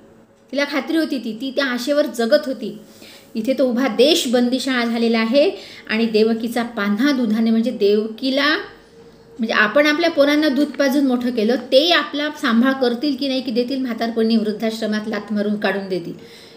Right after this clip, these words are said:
ही सुद्धा म-, म्हणजे भीती आहे त्यांच्या मनामध्ये.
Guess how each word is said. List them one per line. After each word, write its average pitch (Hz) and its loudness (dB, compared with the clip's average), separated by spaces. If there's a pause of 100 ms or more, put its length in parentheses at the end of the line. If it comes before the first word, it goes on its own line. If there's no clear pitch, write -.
(220)
ही 233 2
सुद्धा 233 0 (680)
म-, 208 -4 (140)
म्हणजे 208 -2
भीती 226 0
आहे 233 2
त्यांच्या 208 -2
मनामध्ये. 190 -6